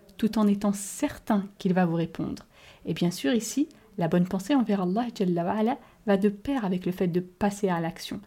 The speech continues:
Parce que celui qui ne fait rien du tout et qui prétend espérer de son Seigneur, eh bien en vérité, il n'est pas dans la bonne pensée envers Allah, Jalla wa Ala, mais au contraire,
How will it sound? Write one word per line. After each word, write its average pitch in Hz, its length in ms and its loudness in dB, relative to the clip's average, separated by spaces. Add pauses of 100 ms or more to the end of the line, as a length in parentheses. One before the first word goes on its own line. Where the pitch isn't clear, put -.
(260)
Parce - 160 -8
que - 80 -4
celui 202 260 0
qui 220 120 0
ne 196 40 4
fait 202 140 2
rien 185 320 2
du 185 180 4
tout 370 140 0 (380)
et - 20 -10
qui 185 140 -2
prétend 190 400 -2
espérer 196 480 2
de 202 100 2
son 185 180 -4
Seigneur, 175 560 0 (320)
eh - 40 2
bien 208 160 6
en - 20 4
vérité, 226 380 2
il 196 100 4
n'est 190 100 0
pas 196 140 0
dans 185 80 2
la 175 140 2
bonne 170 340 2
pensée 226 320 -2
envers 202 280 2
Allah, 202 200 0 (100)
Jalla 190 240 0
wa 190 120 -2
Ala, 254 240 2 (360)
mais 196 120 4
au 190 100 4
contraire, 220 480 0